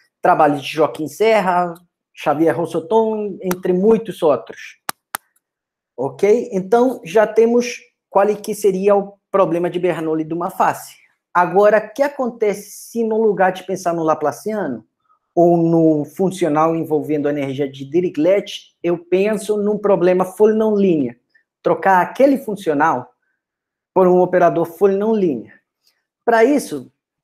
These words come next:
vamos então botar o que seria o setting do nos-, do nosso problema. Eu vou denotar por E C D o espaço de todas as matrizes simétricas de tamanho D vezes D,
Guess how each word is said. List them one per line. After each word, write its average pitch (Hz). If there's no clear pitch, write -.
vamos 196
então 214
botar 170
o 165
que -
seria 190
o 185
setting 185
do 190
nos-, 185
do 170
nosso 180
problema. 180
Eu 214
vou 233
denotar 208
por 190
E 220
C 196
D 196
o 220
espaço 165
de 160
todas 226
as 202
matrizes 175
simétricas 160
de 151
tamanho 143
D 135
vezes 131
D, 202